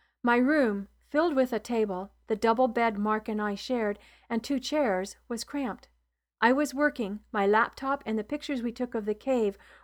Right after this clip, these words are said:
were scattered around the top of the table. He scooted a few pictures aside and set the plate down.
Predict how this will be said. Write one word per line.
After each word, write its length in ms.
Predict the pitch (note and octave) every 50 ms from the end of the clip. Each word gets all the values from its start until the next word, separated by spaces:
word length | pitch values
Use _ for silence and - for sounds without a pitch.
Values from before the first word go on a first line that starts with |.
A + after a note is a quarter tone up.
| _
were 60 | A#3+
scattered 580 | A3 - - - - C4 C4+ C#4+ C#4+ C4+ A#3 G#3+
around 280 | G#3+ G#3+ A3 G#3 G3+ G#3+
the 80 | A3
top 260 | G#3+ - A3+ F#3+ -
of 80 | G#3 G3+
the 80 | G#3+ G#3+
table. 460 | G#3+ B3 A#3+ A#3 G#3+ G3 F#3+ G3 - _ _ _ _ _ _ _ _ _ _ _
He 80 | C4+ B3
scooted 440 | - - - D#4 E4 F4+ F4 E4+
a 80 | D#4 D4
few 160 | - C#4 C4+
pictures 380 | C4 C4 B3+ B3 - C4 A#3 A#3
aside 520 | B3+ B3 - - G#3+ F#3+ F#3 F#3 F3+ F#3 -
and 140 | - G#3 G#3
set 300 | - - A3+ G3 - -
the 80 | -
plate 320 | G3 - - A3 G3+ - -
down. 400 | - F#3 F3+ F3+ F3+ F3+ F#3+